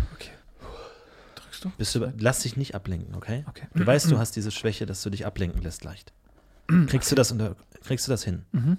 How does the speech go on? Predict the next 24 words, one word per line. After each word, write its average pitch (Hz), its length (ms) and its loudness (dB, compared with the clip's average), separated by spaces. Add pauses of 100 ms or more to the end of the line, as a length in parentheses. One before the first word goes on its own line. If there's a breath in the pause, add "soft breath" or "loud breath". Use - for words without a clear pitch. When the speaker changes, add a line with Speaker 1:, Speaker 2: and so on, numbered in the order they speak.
(160)
Speaker 2:
Gut. - 240 -8 (100)
Speaker 1:
Okay. - 220 -6 (180)
Speaker 2:
Achtung, 123 340 -6 (520)
ich - 120 -10
steck - 200 -4
jetzt 101 140 -4
gleich - 240 -6
um. 82 160 -10 (640)
In 87 100 -10
drei, 101 300 -2 (500)
zwei, 85 400 -6 (380)
eins, 98 340 0
umgesteckt. 85 400 -8 (560)
Speaker 1:
Achtung, 190 360 6
Achtung, 151 420 4 (100)
dies 180 240 6
ist 185 220 4
eine 165 280 6
Eilmeldung. 151 680 6 (380 soft breath)
Hier 196 180 8
spricht - 400 4
das 151 380 6
Schülerradio 165 1000 8 (360 loud breath)
der 151 640 6